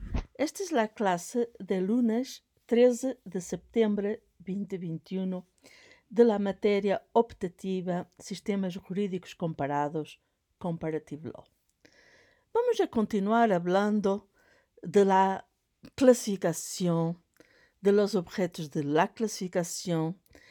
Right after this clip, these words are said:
y también de la complejidad de la definición de lo que es sistemas jurídicos comparados, comparative law. Eh, para tal,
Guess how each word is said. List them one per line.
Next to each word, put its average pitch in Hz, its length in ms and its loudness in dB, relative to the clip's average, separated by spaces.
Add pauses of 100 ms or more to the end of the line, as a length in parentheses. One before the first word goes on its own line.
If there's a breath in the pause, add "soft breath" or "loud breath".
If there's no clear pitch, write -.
(200 soft breath)
y 415 80 2
también 240 640 0 (140)
de 208 180 4
la 170 200 2
complejidad 175 1160 -2 (540 soft breath)
de 208 100 6
la 196 180 6
definición 180 960 -2
de 175 160 -4
lo 170 140 -2
que 170 220 -2
es 160 80 -2
sistemas 160 600 -8
jurídicos 139 540 -8
comparados, - 720 -14
comparative 160 720 -6
law. - 160 -12 (1000 loud breath)
Eh, 233 260 10
para 392 300 4
tal, 370 440 2